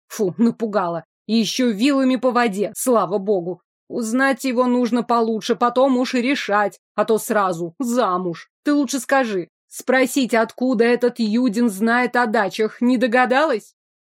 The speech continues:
Тата чего-то боится? Или кого-то? Знакома фамилия Юдин? Или известны факты биографии Георга, о которых лучше молчать? Мне передалась нервозность Таты.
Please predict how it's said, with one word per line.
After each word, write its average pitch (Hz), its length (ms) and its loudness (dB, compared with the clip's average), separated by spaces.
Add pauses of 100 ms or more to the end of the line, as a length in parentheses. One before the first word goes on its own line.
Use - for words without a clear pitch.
(140)
Тата 269 340 -8
чего-то 240 560 -6
боится? 254 640 -6 (160)
Или 233 260 0
кого-то? 226 600 -2 (280)
Знакома 226 680 0
фамилия 240 580 2
Юдин? 247 460 0 (360)
Или 262 320 4
известны 254 580 0
факты 247 500 -2
биографии 226 680 0
Георга, 220 520 0
о 202 60 0
которых 240 500 0
лучше 262 320 -2
молчать? 269 640 -2 (540)
Мне 233 340 2
передалась 214 720 0
нервозность 214 640 -2
Таты. 202 360 -6